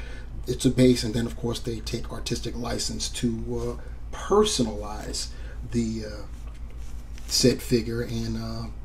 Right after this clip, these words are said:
that's what's been done here. It's looking very nice.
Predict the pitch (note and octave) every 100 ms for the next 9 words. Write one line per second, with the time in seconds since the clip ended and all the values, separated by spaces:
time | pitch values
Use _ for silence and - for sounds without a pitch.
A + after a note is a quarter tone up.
0 | - - - - - A#2 A2+ B2 B2 A#2
1 | A2+ A#2+ A#2 A2 B2+ C3 C#3 - - -
2 | - A#2+ B2 A#2 - A2+ A2+ A#2+ B2 A2+
3 | A#2 A2 - -